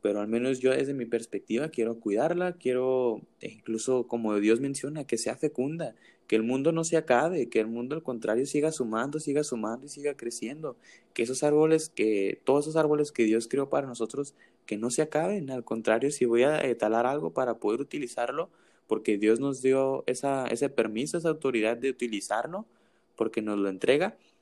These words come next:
pues también cuidarlo y, ok, ya talé un árbol, pero voy a plantarlo. Y así con otras cosas, con ejemplos muy, muy simples a la hora de, de quizá, este, comprar un libro, pues, ok, voy a cuidarlo y voy a ser partícipe de, de la creación,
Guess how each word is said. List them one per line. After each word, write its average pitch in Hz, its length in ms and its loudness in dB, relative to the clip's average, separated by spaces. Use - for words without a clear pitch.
pues 113 160 -2
también 127 360 -2
cuidarlo 170 540 2
y, 165 100 4
ok, 131 200 0
ya 120 200 6
talé 147 180 -2
un 160 100 -4
árbol, 165 300 -2
pero 117 200 0
voy 113 160 2
a 160 140 -2
plantarlo. 101 580 -4
Y - 120 0
así 135 180 -2
con 170 200 -6
otras 165 260 -4
cosas, 165 300 -4
con 143 180 -6
ejemplos 131 420 -4
muy, 151 220 0
muy 151 220 -4
simples 151 560 0
a 127 60 2
la 120 120 4
hora 127 180 4
de, 127 280 2
de 104 180 -2
quizá, 117 540 -2
este, 117 440 2
comprar 107 460 4
un 143 120 0
libro, 147 360 2
pues, 143 200 -4
ok, 98 200 -4
voy 143 140 0
a 151 100 -4
cuidarlo 151 520 0
y 147 40 0
voy 127 200 2
a 135 60 0
ser 131 220 -4
partícipe 135 580 -6
de, 117 140 -2
de 110 100 -2
la 117 140 -8
creación, 139 480 -8